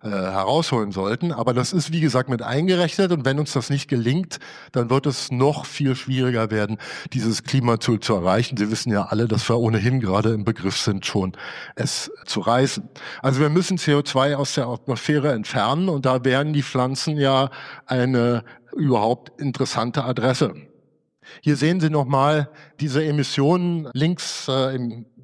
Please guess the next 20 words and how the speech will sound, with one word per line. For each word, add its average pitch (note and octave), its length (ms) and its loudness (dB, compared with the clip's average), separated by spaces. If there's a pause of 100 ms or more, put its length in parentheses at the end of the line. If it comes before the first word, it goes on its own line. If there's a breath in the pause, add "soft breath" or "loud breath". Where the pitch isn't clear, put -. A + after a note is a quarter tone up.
(100)
Jahr A#2+ 260 0
für C#3 120 0
Jahr, A#2+ 440 2
rechts C#3+ 320 -4
kumulativ C#3+ 880 0 (480 loud breath)
und D#3+ 380 0
was D3+ 200 0
aus D#3 280 -2
diesem D3 300 -4
C C#3+ 200 2
O D3 80 4
zwei D3 380 2
oder C3+ 240 2
wohin F3 360 2
dieses B2+ 380 -4
C C#3+ 160 0
O B2+ 80 2
zwei B2+ 420 0 (420 loud breath)
gegangen C#3+ 560 0
ist. C#3 420 0